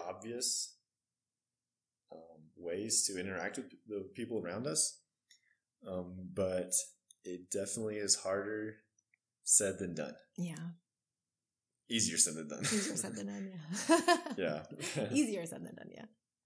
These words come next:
Speaker 2: Well,
Speaker 1: Yeah, harder, harder to put into practice than, than just reading and talking about it.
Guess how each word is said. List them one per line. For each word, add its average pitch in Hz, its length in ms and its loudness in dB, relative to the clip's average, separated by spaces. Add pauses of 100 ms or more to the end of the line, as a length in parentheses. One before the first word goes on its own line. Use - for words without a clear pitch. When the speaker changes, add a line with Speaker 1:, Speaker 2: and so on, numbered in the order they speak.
(320)
Speaker 2:
Well, 277 180 0
Speaker 1:
Yeah, 90 160 -2
harder, 123 480 6
harder 127 260 4
to 123 60 -8
put 135 120 2
into 123 140 0
practice 110 640 2
than, 95 420 -4
than 95 200 -4
just 95 300 2
reading 101 300 2
and 90 80 -4
talking 90 300 -2
about 73 180 -6
it. 71 80 -6